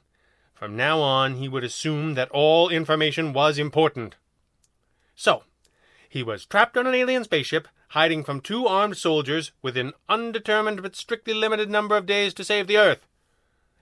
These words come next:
And then what? If he defeated the aliens, could he really expect them to give him a ride home?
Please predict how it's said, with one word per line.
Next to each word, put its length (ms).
And 120
then 200
what? 240
If 120
he 120
defeated 440
the 200
aliens, 340
could 140
he 60
really 220
expect 280
them 120
to 60
give 120
him 80
a 80
ride 260
home? 460